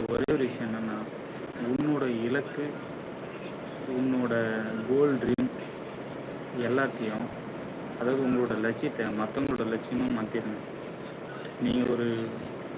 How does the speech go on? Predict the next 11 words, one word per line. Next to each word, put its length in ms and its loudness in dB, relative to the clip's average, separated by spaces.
எப்படி 180 -2
சொல்றது, 440 -2
அதாவது 300 4
இண்டிவிஜுவாலிட்டி 1080 6
தவிர்த்து, 500 2
அதாவது 240 0
இப்ப 160 0
நீங்க 180 4
ஒரு 100 2
டாக்டர் 360 0
ஆகணும்னா 340 2